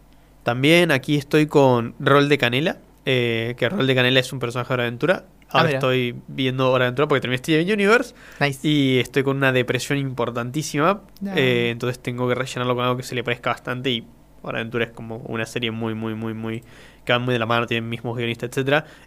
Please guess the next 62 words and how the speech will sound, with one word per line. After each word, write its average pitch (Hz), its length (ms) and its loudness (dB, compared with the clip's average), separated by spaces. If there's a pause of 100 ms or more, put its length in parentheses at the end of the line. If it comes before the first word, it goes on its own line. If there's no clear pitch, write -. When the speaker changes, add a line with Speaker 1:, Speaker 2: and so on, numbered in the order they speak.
Speaker 1:
Y 156 360 4
me 156 100 4
acabo 151 120 6
de 180 60 10
dar 175 80 6
cuenta 180 180 2
de 170 80 6
que 139 300 2
hay 139 160 4
un 139 60 2
sticker 147 380 2
pegado 139 420 4
en 123 140 -4
el, 120 300 -4
ahí 135 180 2
en 135 100 0
el, 127 120 -2
en 127 300 -4
la 123 80 0
ventanita. 131 580 -2 (160)
Speaker 2:
Ah, 226 140 4
¿de 196 100 6
Canela? 139 320 4 (180)
Speaker 1:
De 127 220 4
Rol 131 180 0
de 127 80 0
Canela, 120 380 0
sí. 123 240 -6
Speaker 2:
Mirá. 202 220 4 (300)
Speaker 1:
Que - 100 -4
es 120 100 -6
un 127 60 -6
personaje 120 200 -4
de 123 40 -6
Hora 117 100 -4
de 113 40 -4
Aventura, 117 300 -6
sí, 127 140 -8
sí. 127 160 -10 (280)
Speaker 2:
Flash. 165 380 0 (360)
Speaker 1:
Eh, 127 260 2
es 127 100 -4
como 190 220 4
el 127 120 2
Mate 127 380 2
de 117 80 -2
Hora 117 100 0
de 117 60 -2
Aventura, 117 220 -4
es 123 60 -2
el 117 140 -4
personaje 120 360 -2
tonto 123 420 0
y 110 380 -4
gracioso, 117 520 -6
digamos. 117 400 -6 (280)
Speaker 2:
Ey, 113 480 2
le 110 80 0
acabas 131 260 0
de 165 60 -2
decir 143 180 -4
tonto. 135 680 0